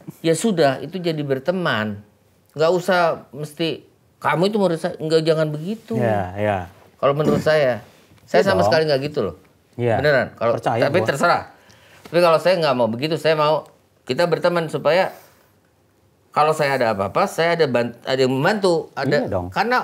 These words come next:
Speaker 1: orang itu tidak bisa hidup sendiri.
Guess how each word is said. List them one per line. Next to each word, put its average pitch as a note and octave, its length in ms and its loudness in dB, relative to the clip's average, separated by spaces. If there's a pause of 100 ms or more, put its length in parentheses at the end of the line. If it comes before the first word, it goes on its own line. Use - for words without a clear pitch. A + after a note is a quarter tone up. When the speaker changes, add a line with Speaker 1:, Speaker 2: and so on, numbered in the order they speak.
Speaker 1:
orang F#3 420 2
itu D#3 560 -2
tidak F3 320 4
bisa F3 200 -6
hidup F#3 240 0
sendiri. E3+ 600 -8